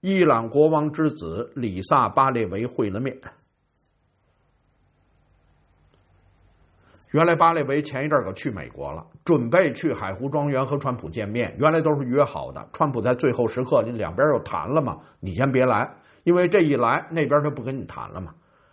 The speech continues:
你已经承认了我的流亡政府，那我县政府还跟你谈什么谈？”所以说呢，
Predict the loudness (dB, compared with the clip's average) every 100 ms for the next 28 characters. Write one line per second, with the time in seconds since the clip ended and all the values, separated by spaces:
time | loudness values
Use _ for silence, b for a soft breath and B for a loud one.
0 | _ 0 2 4 4 2 0 0 4 4
1 | 4 0 0 0 2 2 2 0 -2 -4
2 | -10 -6 -2 -2 0 2 2 0 -4 -6
3 | -4 -4 -6 -8 -10 -8 -8 -8 -10 -14
4 | b b b b b b 2 2 4 2
5 | 2 2 2